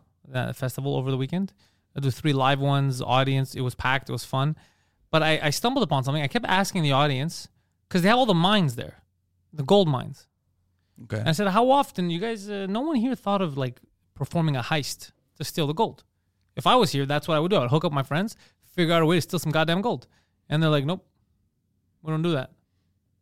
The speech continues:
Speaker 1: I was like, "Why? It's not even a Quebec company. It's an Indian company from India that owns it. How have you guys not gotten together and stolen your gold?" I'm like, "This is your gold." <laughs> And I'm yelling at them. "This is," and they're like, "No, no one's ever done." I'm so surprised.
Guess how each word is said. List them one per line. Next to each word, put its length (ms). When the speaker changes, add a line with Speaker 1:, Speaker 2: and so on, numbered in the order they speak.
Speaker 1:
I 40
was 80
like, 80
"Why? 160
It's 100
not 100
even 120
a 40
Quebec 260
company. 420
It's 140
an 80
Indian 320
company 240
from 160
India 320
that 100
owns 220
it. 80
How 140
have 100
you 80
guys 180
not 320
gotten 240
together 420
and 140
stolen 460
your 260
gold?" 320
I'm 100
like, 140
"This 200
is 180
your 240
gold." 440
<laughs> 0
And 120
I'm 100
yelling 300
at 140
them. 100
"This 180
is," 120
and 100
they're 80
like, 120
"No, 160
no 120
one's 180
ever 120
done." 140
I'm 100
so 180
surprised. 540